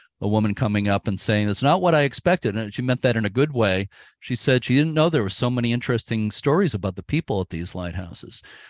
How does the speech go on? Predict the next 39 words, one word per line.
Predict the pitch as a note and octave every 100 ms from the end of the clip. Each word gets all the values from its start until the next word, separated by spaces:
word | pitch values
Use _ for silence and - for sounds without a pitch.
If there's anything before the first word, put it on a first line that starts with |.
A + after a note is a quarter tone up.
| _
A | B2
lot | B2 C#3+
of |
people, | - D3+ C3+ B2
I |
think, | A2+ C3+ B2+ A#2 - -
have | A2 A#2+ G#2+
a | G2+ _
cursory | - - C#3+ - C3+ B2
knowledge. | A#2 A2+ A2+ A2+ A#2 A2 - - _ _ _ _ _ _
They | A#2+
know | A#2 A#2+
that | G#2+
lighthouses | G2+ A2+ B2 A2 G#2 F#2+
are | F#2+ F2+
beautiful, | G2 B2 C#3 - E2+ F#2+ _ _
and | G2+
they | G2
know | G2+ G#2
that | F#2+ F#2+ G#2
a |
lot | G2 F#2+
of | F#2
them | F#2+ G2
might | G2+ F#2+
have | F2+ F2
lighthouse | F2 F#2 G2 F#2+ -
trinkets | - F#2+ G2 F2+
in | F#2+
their | F#2 F#2+
house | F#2 F#2 -
or | F#2
whatever, | F#2 F2 F2+
you | F#2 F#2
know, | F2+ F2+ - - - _ -
little, | G2 G2 F#2+ G2+
um, | G#2 F#2+ F#2 F#2
models | F#2+ F#2 F2+ F2 F2+ F2+
or | F2+ F2+